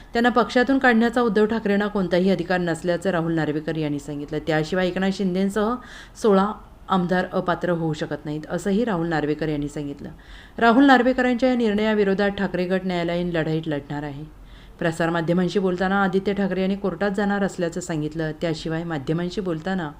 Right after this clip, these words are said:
आदित्य ठाकरे यांचे डोळे पाणावले होते. मूळ राजकीय पक्षासंदर्भात विधानसभा अध्यक्ष यांनी दिलेला निर्णय निर्लज्जपणाचा कळस आहे, लोकशाहीचा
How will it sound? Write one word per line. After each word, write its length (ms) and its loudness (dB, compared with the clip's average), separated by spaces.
आदित्य 360 2
ठाकरे 320 0
यांचे 240 0
डोळे 220 2
पाणावले 420 -4
होते. 400 -10
मूळ 200 4
राजकीय 520 2
पक्षासंदर्भात 880 0
विधानसभा 500 0
अध्यक्ष 360 -2
यांनी 260 -2
दिलेला 360 0
निर्णय 360 -2
निर्लज्जपणाचा 800 4
कळस 420 0
आहे, 220 -2
लोकशाहीचा 840 -2